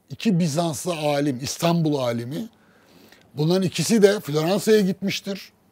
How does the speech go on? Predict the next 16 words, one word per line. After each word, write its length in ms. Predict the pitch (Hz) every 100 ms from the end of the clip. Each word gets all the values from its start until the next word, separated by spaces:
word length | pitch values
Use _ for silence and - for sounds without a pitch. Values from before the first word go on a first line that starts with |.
| _ _
E, 40 | 131
dinler 640 | 143 131 131 151 170 165
arası 640 | 156 151 147 - 151 147 139
diyalog 420 | 143 135 143 - -
o 120 | 135
zaman 340 | 127 131 123 117
başlamıştır 680 | 107 - 117 113 - 117
bir 60 | 120
anlamda. 640 | 113 113 113 110 135 202 202 _ _ _ _ _ _
İstanbul'a, 960 | 151 - 202 208 208 175 160 160 147 - -
e, 320 | 139 143 139 131
saldırı 440 | - 147 147 170
olacağı 520 | 165 156 143 165 156
biliniyor, 460 | 147 143 156 202 214 233 _ _ _ -
Türklerin 440 | 156 - 139 139
saldıracağı. 760 | 131 143 123 131 135 123 196